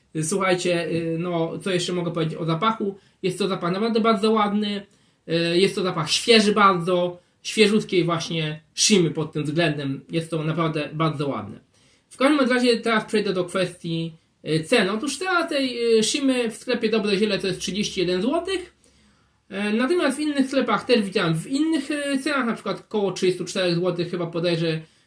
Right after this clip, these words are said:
jest, czy trzydziestu dwóch, już nie pamiętam, jest Chata Szamana na przykład taki sklep.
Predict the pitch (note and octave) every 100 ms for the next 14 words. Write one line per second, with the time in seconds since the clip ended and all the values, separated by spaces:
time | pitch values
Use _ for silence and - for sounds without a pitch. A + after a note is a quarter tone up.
0 | _ E3+ D#3+ - E3+ - D#3+ E3 F#3 G3+
1 | F3+ G3+ - E3 E3 F3 F3+ E3 D#3+ E3+
2 | D#3+ D#3 F#3+ A3+ C#4 C4+ C4 - B3+ A3+
3 | A3 A3+ A3 A#3 A3+ A3